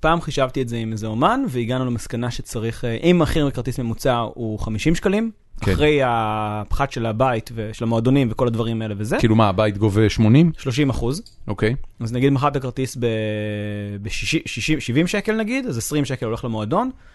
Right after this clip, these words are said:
Speaker 1: שאר לך חמישים שקלים.
Speaker 2: כן.
Speaker 1: עכשיו... אתה רוצה לצאת מכל הופעה, נגיד, תלוי כמה אתם בלהקה, אם אתם ארבעה אנשים וכל אחד רוצה לצאת עם אלף שקל, אז אתה צריך, אה, פחות עלויות, פחות זה. אתה צריך למכור משהו כמו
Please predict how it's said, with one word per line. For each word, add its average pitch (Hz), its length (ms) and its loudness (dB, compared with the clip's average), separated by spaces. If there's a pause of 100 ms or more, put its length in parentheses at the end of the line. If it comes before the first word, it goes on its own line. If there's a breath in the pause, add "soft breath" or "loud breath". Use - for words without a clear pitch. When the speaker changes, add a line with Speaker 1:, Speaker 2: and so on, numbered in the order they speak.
(120)
Speaker 1:
שאר 151 140 0
לך 143 60 -2
חמישים 131 380 -2
שקלים. 107 320 -2 (300)
Speaker 2:
כן. 90 140 0 (180)
Speaker 1:
עכשיו... 107 220 -8 (580)
אתה 165 100 6
רוצה 190 240 0
לצאת 160 240 -2
מכל 143 220 2
הופעה, 156 440 2
נגיד, 117 240 -2
תלוי 135 180 0
כמה 165 200 4
אתם 165 140 0
בלהקה, 180 400 4
אם 131 120 -2
אתם 147 160 0
ארבעה 131 280 2
אנשים 110 300 -4
וכל 143 120 -2
אחד 143 120 0
רוצה 123 200 0
לצאת - 200 -2
עם 127 120 -4
אלף 120 200 0
שקל, - 360 -4 (840)
אז 107 140 -2
אתה 117 100 -4
צריך, 131 300 0
אה, 185 480 4
פחות - 280 2
עלויות, 139 300 4
פחות 107 280 -2
זה. 98 80 -10
אתה - 120 -14
צריך - 180 -8
למכור 214 340 0
משהו 123 240 -4
כמו 139 360 0